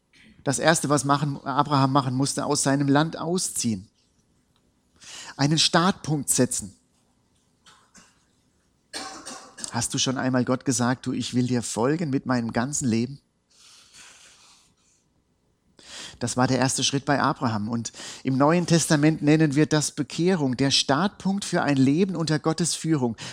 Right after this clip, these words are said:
Jetzt hast du das Sagen. Gehorsam. Und dann immer wieder diese Entscheidung in jeder Lebenssituation.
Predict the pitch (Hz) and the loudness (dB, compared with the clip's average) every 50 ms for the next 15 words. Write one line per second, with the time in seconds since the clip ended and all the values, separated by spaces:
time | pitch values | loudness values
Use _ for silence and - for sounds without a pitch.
0 | - - 151 175 - - 170 160 - - - 170 - 170 165 139 - 143 131 120 | -8 -2 -2 0 0 0 0 -2 -2 -2 -4 -4 -2 -2 0 0 0 0 -2 -2
1 | 117 - 101 95 - _ _ _ _ _ _ _ _ _ _ _ _ _ _ _ | -4 -6 -10 -16 -18 _ _ _ _ _ _ _ _ _ _ _ _ _ _ _
2 | _ _ _ _ _ _ _ _ _ _ _ _ _ _ _ _ _ _ _ _ | _ _ _ _ _ _ _ _ _ _ _ _ _ _ _ _ _ _ _ _
3 | _ _ - - 117 107 113 113 123 117 120 117 107 101 101 98 _ _ _ _ | _ _ -8 -6 -6 -4 -4 -4 -4 -4 -4 -6 -8 -10 -12 -16 _ _ _ _
4 | _ _ _ _ _ _ _ _ _ _ _ _ _ _ _ _ _ _ _ _ | _ _ _ _ _ _ _ _ _ _ _ _ _ _ _ _ _ _ _ _
5 | _ _ _ _ _ _ _ _ _ - - - - - - 139 120 143 143 123 | _ _ _ _ _ _ _ _ _ -20 -20 -20 -12 -6 -4 0 2 2 2 2
6 | 147 170 156 165 156 131 156 165 165 135 110 101 90 - _ _ _ _ _ _ | 2 2 4 4 2 2 2 2 2 2 0 0 -4 -10 _ _ _ _ _ _
7 | _ _ _ _ _ _ _ _ _ _ - - 127 120 - 123 - 120 117 110 | _ _ _ _ _ _ _ _ _ _ -8 -4 -4 -2 -2 -2 -4 -4 -4 -4
8 | - 120 110 113 113 117 110 107 - 123 127 120 117 131 147 151 143 127 120 120 | -4 -2 -2 -2 -2 -2 -2 -4 -4 -4 -4 -2 0 -2 0 0 2 2 2 0
9 | 120 110 113 110 - - 110 - 107 101 101 - - - 110 104 98 98 | 0 -2 -4 -6 -4 -6 -6 -8 -10 -12 -10 -8 -8 -6 -6 -8 -8 -10